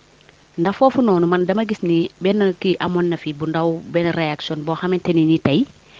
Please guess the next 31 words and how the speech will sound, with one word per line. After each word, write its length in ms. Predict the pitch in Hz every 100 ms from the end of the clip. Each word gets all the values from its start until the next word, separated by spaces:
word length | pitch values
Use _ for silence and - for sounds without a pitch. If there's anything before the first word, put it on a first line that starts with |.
| - - -
dañu 200 | 185 214
ko 120 | 214
waroon 800 | 208 202 196 180 175 160 156 147 - - _ 277
jouer 460 | 151 170 180 208 175
foofu 400 | - 156 139 -
noonu. 220 | 139 131 - _ _ _ _ _ _ _ _ _ _ _
Ndax 220 | 170 156 -
foofu 200 | 208 208
noonu, 280 | 180 165 247 - - - -
Dior 320 | 170 185 233 320 _ _
bi 120 | 160
muy 180 | 170 208
dem 260 | 196 180 214 - -
xelam 220 | 208 185
moom 360 | 180 175 226 269
Mariama 540 | - 170 190 202 196 190
la 80 | 190
def 140 | 180 170
boppam, 300 | 170 180 285 254 _ _ _ - - _ _ _ _ _ -
moom 180 | 160
Mariama 380 | 151 165 175 170
la 60 | 156
def 140 | 156
boppam, 300 | 160 165 226 208
Dior 180 | 143 175
dafa 180 | 160 160
dem 320 | 160 160 160 156
marché 340 | 156 156 - 160
ñëwagul. 440 | 165 165 139 123 _ _ _ _ _ _
Foofu 280 | - 180 175
noonu 280 | 165 156